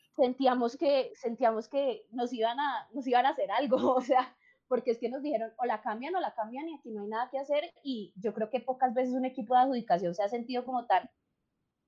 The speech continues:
que se hayan meti-, se le hayan metido tanto en el rancho como en ese momento, porque se supone que, pues, los equipos de adjudicación son autónomos para tomar ese tipo de decisiones.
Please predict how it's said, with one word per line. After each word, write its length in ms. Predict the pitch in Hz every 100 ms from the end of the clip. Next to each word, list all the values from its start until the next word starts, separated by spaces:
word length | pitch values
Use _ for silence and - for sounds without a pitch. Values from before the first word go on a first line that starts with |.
| _ _ _
que 140 | 254
se 120 | 233 247
hayan 300 | 220 226 247
meti-, 300 | 285 240 220
se 140 | 240
le 100 | 226
hayan 260 | 214 220 247
metido 400 | 254 233 214 -
tanto 300 | 254 254 294
en 80 |
el 100 | 254
rancho 380 | 214 214 214 320
como 180 | 302 262
en 80 | 190
ese 120 | 214
momento, 360 | 233 220 240 202
porque 200 | 196 190
se 100 | 196
supone 340 | 185 180 175
que, 60 | -
pues, 120 | 214
los 140 | 220 196
equipos 300 | 185 175 185
de 60 |
adjudicación 560 | 196 240 220 185 175 170
son 160 | 196
autónomos 540 | 196 208 220 220 226 226
para 240 | 214 190
tomar 260 | 180 175 170
ese 160 | -
tipo 280 | - 214 214
de 100 | 208
decisiones. 520 | 175 170 269 240 -